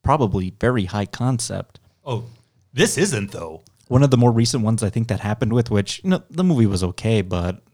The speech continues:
Speaker 1: I guess the studios got all gaga for it, was that Bad Times at the El Royale screenplay was kind of the last time that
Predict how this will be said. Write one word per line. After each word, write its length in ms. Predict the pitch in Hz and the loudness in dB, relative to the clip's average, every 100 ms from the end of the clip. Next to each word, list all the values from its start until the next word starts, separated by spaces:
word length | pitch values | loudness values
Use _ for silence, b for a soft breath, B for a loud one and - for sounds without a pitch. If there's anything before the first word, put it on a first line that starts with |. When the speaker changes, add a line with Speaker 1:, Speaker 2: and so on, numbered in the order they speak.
| - | -12
Speaker 1:
I 140 | 101 | -8
guess 200 | 98 104 - | -4 -4 -4
the 100 | - | -6
studios 400 | - 107 92 90 | -4 -2 -2 -2
got 180 | 98 | -2
all 420 | 101 95 95 98 - | 0 -2 -4 -8 -8
gaga 380 | 98 107 95 92 | -4 -2 -4 -6
for 260 | - 117 107 | -2 0 2
it, 40 | |
was 180 | 95 90 | 0 -2
that 220 | 98 - | -2 -2
Bad 240 | 101 101 104 | 0 0 0
Times 300 | 107 104 101 | -2 0 -2
at 100 | - | -4
the 120 | 98 | -4
El 160 | 98 104 | -2 0
Royale 560 | 92 92 95 95 90 B B B | -2 -2 -2 -4 -6 B B B
screenplay 600 | - - 98 92 92 90 | -8 -2 0 0 -4 -6
was 160 | 95 - | -8 -6
kind 180 | 104 | -6
of 60 | 92 | -6
the 60 | 92 | -6
last 280 | 90 92 | -8 -8
time 160 | - 95 | -8 -8
that 260 | - 202 | -8 -10